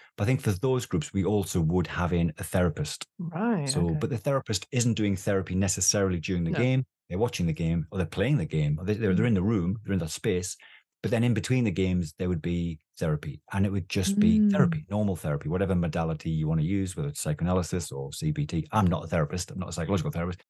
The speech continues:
Speaker 1: It would just be normal therapy. So
Speaker 2: Mm-hmm.
Speaker 1: you have therapeutic gaming and then just normal therapy. And that's the
Speaker 2: Right,
Speaker 1: kind of
Speaker 2: right.
Speaker 1: models that we're using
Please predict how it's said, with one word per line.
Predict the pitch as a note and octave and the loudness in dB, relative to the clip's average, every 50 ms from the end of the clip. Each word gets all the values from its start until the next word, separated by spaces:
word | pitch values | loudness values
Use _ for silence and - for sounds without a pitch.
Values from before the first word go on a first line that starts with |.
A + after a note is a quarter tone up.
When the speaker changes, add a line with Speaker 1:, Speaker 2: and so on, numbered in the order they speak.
| _ _ _ | _ _ _
Speaker 1:
It | - E3 B2 | -2 0 0
would | A2+ G2 | 2 2
just | - A2+ G2 - | 2 0 0 2
be | G#2 F#2 | 2 2
normal | G2 F#2+ F2+ F2 E2+ | 4 4 4 2 2
therapy. | D#2+ - E2+ E2 D#2+ D#2 - D2 | 0 0 0 0 -2 -2 -4 -8
So | - - G#2 G2 G2 | -6 -2 2 4 4
Speaker 2:
Mm-hmm. | G2+ G3+ G3 D#3 E3+ F3+ F3 F3 E3+ D#3+ - - | 6 4 4 2 2 0 0 0 -2 -4 -6 -2
Speaker 1:
you | - | -2
have | G2 F#2 | -2 0
therapeutic | - D3 C#3+ C#3+ - - F2 E2 - | 0 0 0 0 -2 -4 -6 -4 -2
gaming | F#2+ F#2 F2+ F2+ F2 E2+ D#2 - - | 0 2 2 2 2 0 -2 -4 -4
and | - F2 E2 E2+ | 0 2 2 2
then | F2 F2 F2 F2 E2+ - - _ _ _ _ _ - | 2 2 0 0 0 -2 -4 _ _ _ _ _ -4
just | - - - - | -4 -2 -2 0
normal | - - D#2+ D#2 | 0 0 2 0
therapy. | D#2+ - D#2+ D2+ D2 - D#2 D#2 - _ - | 0 0 -2 -4 -4 -6 -8 -14 -16 _ -6
And | G#2+ | -4
that's | A2 - - | -4 -2 -2
the | D3 | -2
Speaker 2:
Right, | C#3+ A2 - | 0 0 0
Speaker 1:
kind | - - A2 G#2+ G2+ | 0 0 2 2 2
of | F2+ D#2+ | 2 0
Speaker 2:
right. | D#2 F2+ | 0 2
Speaker 1:
models | F2+ F#2 E2+ F2 E2+ D#2 | 2 2 2 2 0 0
that | E2+ F2 D#2 E2 | 0 0 -2 0
we're | E2+ E2 E2 D#2+ D#2 D#2+ | 0 0 0 0 0 -2
using | D#2 D2+ D#2+ D#2+ E2 D#2+ D#2 C#2+ D2 D2 D2 - | -2 -4 -2 0 0 0 0 0 0 -2 -4 -4